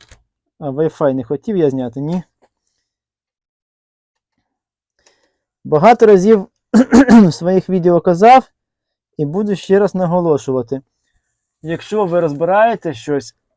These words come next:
не тягніть з дурі. Якщо у вас щось не йде, от я зараз легенько підняв, у мене не пішли дроти Wi-Fi, тобто коаксіалка тримала.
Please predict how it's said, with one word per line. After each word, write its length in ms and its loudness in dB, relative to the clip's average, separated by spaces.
не 220 0
тягніть 500 2
з 60 -12
дурі. 240 2
Якщо 260 0
у 20 2
вас 160 2
щось 200 -2
не 140 -2
йде, 240 -2
от 140 2
я 120 2
зараз 220 -2
легенько 320 -4
підняв, 460 -2
у 60 -6
мене 240 -4
не 100 -6
пішли 280 -14
дроти 280 -4
Wi-Fi, 540 -4
тобто 140 -20
коаксіалка 500 -4
тримала. 560 -6